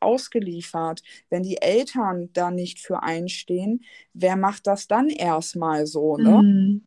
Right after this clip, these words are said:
Speaker 1: Ähm, so, da ist eigentlich kaum einer, wenn da nicht noch das familiäre Umfeld ist. Aber was ist,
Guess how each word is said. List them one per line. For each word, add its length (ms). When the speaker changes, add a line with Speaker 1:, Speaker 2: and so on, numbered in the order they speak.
Speaker 1:
Ähm, 500
so, 160
da 100
ist 400
eigentlich 640
kaum 340
einer, 540
wenn 160
da 160
nicht 240
noch 380
das 240
familiäre 640
Umfeld 500
ist. 180
Aber 220
was 240
ist, 320